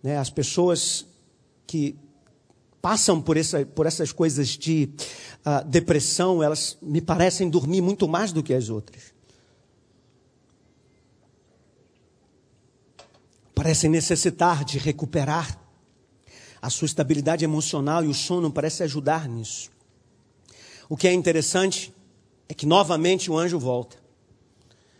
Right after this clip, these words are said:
Acorda ele e diz: "Come mais um pouco, bebe mais dessa água."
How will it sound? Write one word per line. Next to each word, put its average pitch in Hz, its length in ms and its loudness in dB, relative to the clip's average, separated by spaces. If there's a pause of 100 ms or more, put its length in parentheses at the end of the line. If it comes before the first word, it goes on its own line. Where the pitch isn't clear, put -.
(160)
Acorda 170 540 4
ele 180 240 4
e - 20 4
diz: 143 540 -2
"Come 240 260 -2
mais 127 180 0
um 117 80 -4
pouco, 117 320 -10 (800)
bebe 180 320 6
mais 143 220 0
dessa 123 260 -6
água." 127 300 -12